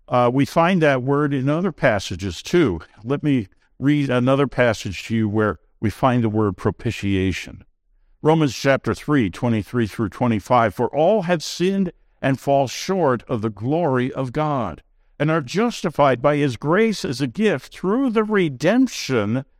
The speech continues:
that is in Christ Jesus, whom God put forward as a propitiation by his blood to be received by faith." Now, you can actually see in that,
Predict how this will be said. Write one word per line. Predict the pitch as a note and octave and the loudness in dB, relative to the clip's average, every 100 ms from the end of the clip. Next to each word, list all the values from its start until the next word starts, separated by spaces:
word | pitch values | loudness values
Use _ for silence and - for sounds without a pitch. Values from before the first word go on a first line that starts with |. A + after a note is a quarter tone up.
| _ - | _ -2
that | C#3 D3 D3+ | 2 2 2
is | D#3 D3 - | 0 0 -2
in | F#3 G#3+ F#3 E3 D#3 | -2 0 0 0 -2
Christ | - E3 D3+ - | 0 2 0 -6
Jesus, | - G#3 A3+ D3+ A#2 A#2 C3 - _ _ _ _ - | -4 0 0 0 0 -2 -4 -10 _ _ _ _ -8
whom | F#3 A3+ B3 A#3+ G#3 | 0 2 2 2 2
God | D#3+ F#3+ G3 F#3+ D#3+ | 4 4 4 2 -2
put | - F#3+ F3 F3+ _ _ - | -4 2 2 0 _ _ -6
forward | F#3+ C4 B3 E3 C3 C3+ C#3 - | -2 4 4 4 2 2 0 -2
as | D3 D3+ C#3+ | -2 0 0
a | D#3+ D#3 | -2 -2
propitiation | - E3 D3+ - G3+ - G3+ F#3+ G#2 G3+ - A#2 G#2+ G#2 _ _ _ | -2 -2 -2 -2 -4 -2 -2 -2 -2 -2 0 -2 -2 -6 _ _ _
by | C3+ C#3+ D#3 | 0 2 2
his | C#3+ D#3 A2 | 0 -2 -2
blood | B2+ E3 E3+ A#2 A2+ A#2 _ _ _ _ _ | 0 4 6 6 2 0 _ _ _ _ _
to | - B2+ | -4 -2
be | A2+ A#2+ | 2 2
received | A2+ F#2 - D3 A#2 G2+ - - - | 2 0 -2 -2 0 -2 -6 -12 0
by | G#2+ G2 | 0 0
faith." | - - A2+ D2 - | -4 0 0 0 -4
Now, | C3+ A#2 _ _ - | -2 -2 _ _ -4
you | G#3+ | -2
can | A3 G3+ | 0 2
actually | F#3 F#3 - E3 | 2 0 -2 -2
see | B2+ - A3 F3 B2+ B2+ | -2 -4 0 2 2 0
in | E3 D3 | 0 0
that, | C3+ C3+ | 2 0